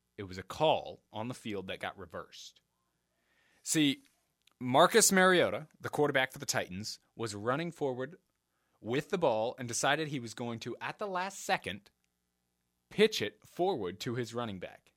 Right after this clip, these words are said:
Derrick Henry. Now, the rule is, if a quarterback, it's an illegal pass when the quarterback is entirely past the line of scrimmage,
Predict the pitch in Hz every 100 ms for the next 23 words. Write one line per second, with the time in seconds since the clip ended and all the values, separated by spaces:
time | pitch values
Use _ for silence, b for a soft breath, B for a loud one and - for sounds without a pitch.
0 | 107 113 98 104 82 - _ _ _ _
1 | _ _ _ _ _ _ _ _ _ _
2 | _ _ _ _ - 127 131 120 - -
3 | 117 113 190 247 165 90 76 98 - -
4 | _ _ _ _ _ _ - 127 - -
5 | 185 208 165 143 139 - _ _ 131 -
6 | 127 - 175 196 165 113 - 139 87 -
7 | - 117 107 139 131 120 110 - - 123
8 | 113 104 - 143 143 131 - 123 113 -
9 | 104 95 90 - 113 87 - - -